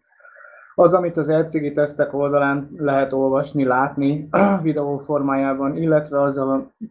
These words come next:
kétszáz akárhány videó, amit én eddig feltöltöttem, az innentől kezdve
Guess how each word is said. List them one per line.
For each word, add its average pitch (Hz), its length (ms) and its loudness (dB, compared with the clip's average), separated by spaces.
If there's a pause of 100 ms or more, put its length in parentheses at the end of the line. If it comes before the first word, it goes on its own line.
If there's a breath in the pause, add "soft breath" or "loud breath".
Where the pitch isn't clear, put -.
(120)
kétszáz 143 440 0
akárhány 135 440 0
videó, 135 240 0
amit 131 240 0
én 147 160 0
eddig 135 260 0
feltöltöttem, 127 840 0
az 127 180 -4
innentől 139 480 2
kezdve 131 840 0